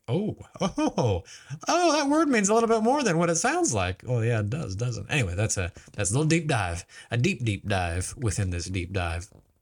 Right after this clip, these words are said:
So what does it mean? You know, what might Moses have heard in that? You know, theologians have thought about it, and I think all these answers are correct in all, all truth. The first thing is, it's kinda like God saying, "I am who I am."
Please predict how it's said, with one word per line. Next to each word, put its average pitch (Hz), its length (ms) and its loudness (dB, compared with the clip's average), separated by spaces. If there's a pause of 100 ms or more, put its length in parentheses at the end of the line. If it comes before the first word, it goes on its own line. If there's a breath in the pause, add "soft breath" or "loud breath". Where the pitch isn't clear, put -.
(1120 soft breath)
So - 140 0
what 220 60 2
does 208 100 0
it 160 40 0
mean? 190 220 4
You 107 80 4
know, 110 120 4
what 139 260 2
might 147 280 0
Moses 127 500 2
have 110 180 0
heard 113 280 2
in 107 140 0
that? 82 240 -4 (320 loud breath)
You 135 100 0
know, 113 60 4
theologians 98 560 2
have 87 120 -2
thought 92 220 0
about 87 280 0
it, 143 40 0
and 135 120 0
I 98 80 2
think 98 260 0
all 110 140 2
these 98 480 0
answers 127 360 2
are 139 80 0
correct 147 460 -4
in 107 100 -6
all, 92 300 -2
all 92 320 -6 (140)
truth. 85 420 -6 (720 loud breath)
The 151 80 0
first - 560 -2 (680)
thing 117 300 0
is, 131 420 0 (400)
it's - 100 -8
kinda 127 180 -2
like 127 140 0
God 131 200 0
saying, 139 360 -2 (280)
"I 165 100 0
am 165 120 2
who 160 180 4
I 156 120 2
am." 185 280 0